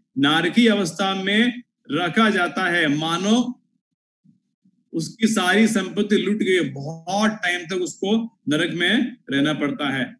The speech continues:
अतः जो व्यक्ति केवल कुत्सित साधनों से अपने परिवार तथा कुटुंबियों का पालन करने के लिए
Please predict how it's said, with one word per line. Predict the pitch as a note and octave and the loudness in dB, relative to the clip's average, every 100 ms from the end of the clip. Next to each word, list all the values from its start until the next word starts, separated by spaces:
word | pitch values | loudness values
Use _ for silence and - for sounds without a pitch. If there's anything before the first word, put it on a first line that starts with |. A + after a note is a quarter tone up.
| G3 | -4
अतः | G#3 C#4+ | 0 4
जो | B3+ | 4
व्यक्ति | C4 B3 B3+ C#4 | 4 4 2 2
केवल | B3+ A3+ A#3+ D4+ C#4+ - _ _ A#3 | 4 4 6 4 0 -4 _ _ 2
कुत्सित | A#3 - D4 D4 - | 2 4 4 4 0
साधनों | - G#3 G#3+ G#3+ A#3 D4 | -2 0 4 6 6 6
से | B3+ C4+ A#3 | 6 4 4
अपने | G#3 A3+ A#3+ | 4 4 6
परिवार | A3 G3 G3 G#3 B3+ A#3 | 4 4 4 2 0 0
तथा | G#3 A3 | 2 2
कुटुंबियों | A3 G#3+ G#3+ G3 G3 A#3 A#3 | 2 2 2 2 2 4 4
का | B3 | 2
पालन | A3+ F3 F3+ G#3+ | -2 -2 0 0
करने | G#3+ F#3 F#3 G#3+ | 0 -4 0 0
के | G#3+ | 0
लिए | F3+ G3 F#3+ - | -2 2 0 0